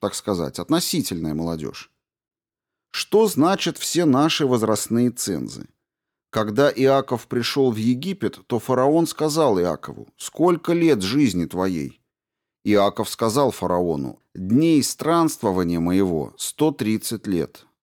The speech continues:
Малы и несчастны дни жизни моей, и не достигли до лет жизни отцов моих во днях странствования их".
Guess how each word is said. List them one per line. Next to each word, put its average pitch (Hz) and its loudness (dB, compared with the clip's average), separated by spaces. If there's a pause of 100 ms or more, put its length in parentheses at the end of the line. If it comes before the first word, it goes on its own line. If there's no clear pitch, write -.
(140)
Малы 135 4
и 151 0
несчастны 156 2
дни 131 4
жизни 123 0
моей, 82 -2
и 120 0
не 123 4
достигли 139 0
до 117 2
лет 123 4
жизни 117 2
отцов 117 -2
моих 98 2
во 98 2
днях 107 0
странствования 71 -4
их". - -20